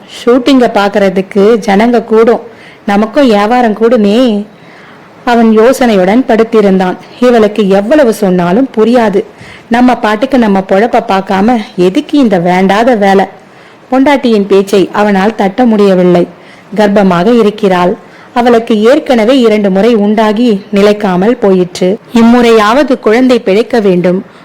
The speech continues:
குழந்தை நல்லபடியாய் பிறக்க வேண்டும் என்றால் அதற்கு என்ன விலை வேண்டுமானாலும் கொடுக்க தயார்.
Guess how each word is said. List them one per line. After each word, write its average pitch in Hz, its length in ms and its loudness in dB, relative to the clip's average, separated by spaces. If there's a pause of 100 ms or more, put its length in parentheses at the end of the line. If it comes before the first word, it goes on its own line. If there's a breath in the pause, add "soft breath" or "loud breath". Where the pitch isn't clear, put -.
குழந்தை 311 380 2
நல்லபடியாய் 226 720 0
பிறக்க 208 320 -2
வேண்டும் 185 360 -2
என்றால் 190 560 -2
அதற்கு 220 440 -2
என்ன 226 300 4
விலை 220 240 2
வேண்டுமானாலும் 190 720 0
கொடுக்க 240 320 0
தயார். 185 440 -2